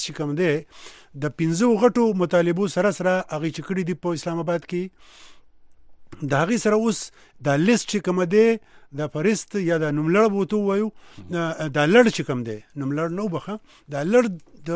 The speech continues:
Speaker 1: غوښتنو چې دی، دا اوس فراخیږي، دا سیوا کیږي، دا ډیریږي.
Speaker 2: هم.
Speaker 1: د منظور پښتین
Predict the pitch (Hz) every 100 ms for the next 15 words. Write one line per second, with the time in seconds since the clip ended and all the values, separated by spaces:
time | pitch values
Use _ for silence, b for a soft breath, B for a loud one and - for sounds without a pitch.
0 | 165 143 143 - 233 185 214 247 220 b
1 | b b 151 196 202 - - - 151 -
2 | 156 156 - 185 151 147 160 147 131 202
3 | 143 135 143 147 160 196 117 101 117 92
4 | - b b b b b b - 165 185
5 | - 165 185 185 202 175 202 151 - 247